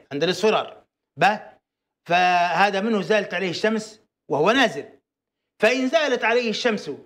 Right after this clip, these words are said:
وهو، آه، سائر يسير،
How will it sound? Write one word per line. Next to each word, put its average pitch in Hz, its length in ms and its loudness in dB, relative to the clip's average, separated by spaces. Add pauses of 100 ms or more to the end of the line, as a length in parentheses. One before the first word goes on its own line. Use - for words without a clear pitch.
(480)
وهو، 202 600 0 (1600)
آه، 196 720 -14
سائر 247 520 -2 (840)
يسير، 185 500 -4